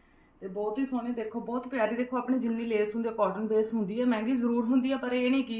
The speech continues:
ਇਹ ਆਪਾਂ ਨੂੰ ਚੁਭਦੀ ਵਗੈਰਾ ਹੈਗੀ, ਚੁਭਦੀ ਬਿਲਕੁਲ ਨਹੀਂ ਹੈਗੀ ਇਹ। ਦੇਖੋ ਸ਼ੇਡਡ ਹੁੰਦੀ ਹੈ ਇਹ।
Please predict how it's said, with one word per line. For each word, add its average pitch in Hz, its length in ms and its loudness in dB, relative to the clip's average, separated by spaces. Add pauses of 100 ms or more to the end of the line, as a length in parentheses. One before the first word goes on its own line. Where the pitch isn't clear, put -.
ਇਹ 220 280 2
ਆਪਾਂ 214 280 0
ਨੂੰ 214 100 -2
ਚੁਭਦੀ 185 340 -2
ਵਗੈਰਾ 170 320 0
ਹੈਗੀ, 208 220 0
ਚੁਭਦੀ 202 300 -6
ਬਿਲਕੁਲ 208 340 -6
ਨਹੀਂ 233 140 -8
ਹੈਗੀ 226 280 -4
ਇਹ। 254 240 -4 (720)
ਦੇਖੋ 185 220 -8
ਸ਼ੇਡਡ 208 480 -2
ਹੁੰਦੀ 202 300 -8
ਹੈ 240 80 -6
ਇਹ। 269 160 -8